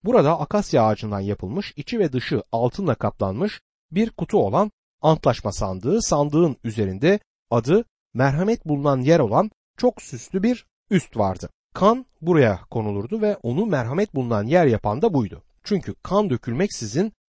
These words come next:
bağışlama olmaz diyor Tanrı sözü. Altın buhur sunağı ise altın sunaktır. Burada bir değişiklik yapıldığına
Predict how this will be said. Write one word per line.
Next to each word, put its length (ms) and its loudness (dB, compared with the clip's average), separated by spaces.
bağışlama 640 4
olmaz 420 2
diyor 160 -6
Tanrı 280 -6
sözü. 280 -14
Altın 440 -2
buhur 240 0
sunağı 380 -4
ise 300 -4
altın 400 -2
sunaktır. 500 -6
Burada 300 4
bir 140 0
değişiklik 540 -2
yapıldığına 600 -2